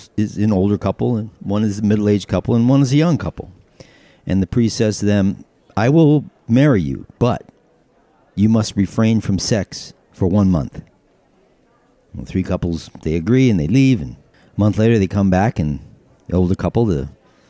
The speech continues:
priest says, "Well, did you make the thirty days without sex?" And the couple says, "Yes, yes, we did. It was no problem." The middle-aged couple comes in and sits down, and,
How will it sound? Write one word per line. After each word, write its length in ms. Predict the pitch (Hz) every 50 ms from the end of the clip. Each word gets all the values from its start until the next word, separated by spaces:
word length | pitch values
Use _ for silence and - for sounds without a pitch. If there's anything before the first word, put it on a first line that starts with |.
| _ _ _ _ _ _ _ -
priest 220 | 87 90 87 -
says, 180 | 98 90 80 -
"Well, 200 | 90 104 139 135
did 160 | 110 92 98
you 60 | 101
make 180 | 107 113 110 -
the 80 | -
thirty 280 | - - 113 110 110 107
days 440 | 98 98 98 98 98 98 - - - - - _
without 280 | - 78 80 80 80 -
sex?" 380 | - - 90 71 - - -
And 120 | - 73 67
the 60 | 69
couple 200 | 82 76 - -
says, 260 | - - 76 71 -
"Yes, 380 | 101 101 101 90 - - - -
yes, 240 | 76 76 76 - -
we 100 | - 73
did. 200 | - 65 62 -
It 100 | 67 -
was 220 | - 69 - - - - _ _ -
no 100 | 95 -
problem." 400 | - - 69 64 60 58 - 76 _ _ _ _ _ _ _ _ _ _ _ _ _ _ _ _ _ _ _ _ _ -
The 220 | - 85 82 78 71
middle-aged 420 | 78 95 95 101 98 98 90 -
couple 220 | - 107 87 104
comes 280 | 92 - 104 95 87 80
in 200 | 90 95 110 127
and 220 | 117 90 78 73 - - - - _ _ -
sits 280 | - - 92 - -
down, 320 | - 85 85 107 135 120 92
and, 160 | 76 69